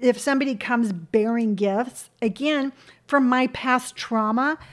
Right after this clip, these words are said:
I have a hard time accepting it. And I have a hard time being like, "Oh, wow, that was really nice." But then again, if I'm in a relationship with somebody who is that genuinely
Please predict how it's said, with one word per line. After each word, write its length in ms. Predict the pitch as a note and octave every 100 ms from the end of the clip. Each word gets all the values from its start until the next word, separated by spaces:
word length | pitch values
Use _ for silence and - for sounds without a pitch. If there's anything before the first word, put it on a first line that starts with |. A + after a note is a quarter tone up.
| - - -
I 120 | B3+
have 140 | C4
a 80 | A#3+
hard 420 | G#3 - B3 B3
time 280 | A#3+ A#3+ A3
accepting 680 | G3+ - - A3 G3+ - F#3
it. 100 | - -
And 120 | G#3
I 80 | G#3+
have 220 | A3 G#3
a 100 | G#3
hard 400 | - A#3+ A#3 A3
time 400 | - A3 G#3+ G#3
being 380 | G#3 G#3+ G#3 G3+
like, 360 | G3+ F#3+ F#3+ - - - - A3
"Oh, 260 | A#3+ A3+
wow, 340 | G3 A3+ G#3+ F#3+
that 200 | G#3 G3+
was 180 | G3+
really 340 | F#3+ F#3+ F#3 F#3+
nice." 500 | G#3 C#4+ A3+ - - - - _ -
But 220 | E4 D#4+
then 160 | D4 C4
again, 420 | A3 D4+ G4 D4
if 140 | C4+
I'm 180 | C#4 C4
in 120 | C#4
a 100 | C4
relationship 720 | B3 A#3+ A#3+ F4 F4+ F#4+ B3 A#3
with 140 | A#3
somebody 320 | - C#4 C4
who 300 | A3+ - D4+
is 160 | D4 A3+
that 360 | B3+ C#4 G#3+ -
genuinely 960 | - B3 D4+ D#4 B3 A3 G#3+ A3+ A3+